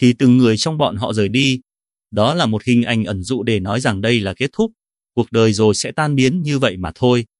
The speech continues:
Cho nên, nếu như không có sự sống lại,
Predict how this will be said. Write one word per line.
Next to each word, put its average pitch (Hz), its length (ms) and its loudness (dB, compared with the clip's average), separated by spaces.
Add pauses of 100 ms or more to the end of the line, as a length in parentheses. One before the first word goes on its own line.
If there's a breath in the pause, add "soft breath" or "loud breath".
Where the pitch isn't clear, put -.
(200)
Cho 156 160 -2
nên, 147 280 0 (520)
nếu 113 140 2
như 165 140 0
không 160 320 -4
có 160 100 -4
sự - 180 -4
sống 120 240 -2
lại, 135 240 -2